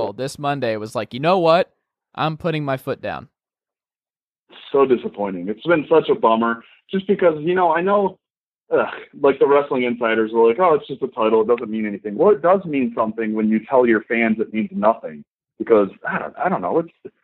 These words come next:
Speaker 2: it's the, it's the top jewel of your main show, Monday Night Raw. Like, what, what's the deal here? I, I just don't get it. I don't, I've been really confused and just turned off by Monday Night Raw without it, 'cause it, that's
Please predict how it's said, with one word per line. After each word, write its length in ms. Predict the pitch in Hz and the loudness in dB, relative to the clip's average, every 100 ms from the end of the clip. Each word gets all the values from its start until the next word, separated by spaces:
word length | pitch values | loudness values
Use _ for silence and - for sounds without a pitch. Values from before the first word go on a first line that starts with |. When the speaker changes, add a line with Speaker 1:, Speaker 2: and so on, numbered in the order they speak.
| _ - | _ -8
Speaker 2:
it's 160 | 156 160 _ | -8 -8 _
the, 140 | 165 151 _ _ _ _ _ - | -4 -4 _ _ _ _ _ -6
it's 140 | 180 | 0
the 80 | 214 208 | 2 2
top 260 | 220 202 - | 2 2 0
jewel 400 | 139 185 262 220 | 0 4 6 4
of 60 | 147 | 4
your 260 | 165 156 123 139 - _ _ | 0 0 -2 -10 -10 _ _
main 480 | 151 156 202 214 190 - - - | -4 0 4 4 2 -4 -8 0
show, 380 | 180 262 185 190 | 2 2 -2 -6
Monday 260 | 143 190 196 | -8 -4 -2
Night 240 | 202 156 | -2 -4
Raw. 280 | 170 233 208 | -4 -2 0
Like, 220 | 110 107 - | 0 -2 -2
what, 160 | 196 - _ | -4 -4 _
what's 200 | 175 233 - | -4 -2 0
the 80 | |
deal 300 | 214 185 294 | 0 2 0
here? 340 | - 98 78 76 | 0 -4 -4 -4
I, 280 | 165 190 143 | -2 -2 0
I 40 | 170 | -2
just 200 | 160 - | -2 -6
don't 220 | 87 - | -10 -8
get 160 | 82 80 | -8 -8
it. 200 | 80 - _ _ - | -10 -12 _ _ 0
I 100 | 113 | 0
don't, 240 | 95 87 | 0 2
I've 140 | 123 120 | 2 2
been 140 | 101 | 0
really 220 | 104 104 | 2 2
confused 640 | 98 104 95 110 107 98 - | 2 -6 -6 0 2 0 -2
and 120 | 95 | -6
just 220 | 98 - | -6 -6
turned 200 | 123 104 | -4 2
off 180 | 104 101 - | 4 2 2
by 320 | 101 95 92 - _ _ _ | 0 2 0 -4 _ _ _
Monday 240 | 117 107 107 | -2 2 2
Night 140 | 104 | 0
Raw 220 | 95 101 104 | 2 2 4
without 400 | 101 104 110 104 | 2 2 2 2
it, 200 | 87 - | -2 -6
'cause 140 | 98 - - | -8 -10 -10
it, 140 | 92 - _ _ _ _ - | -10 -10 _ _ _ _ -2
that's 160 | 156 | -2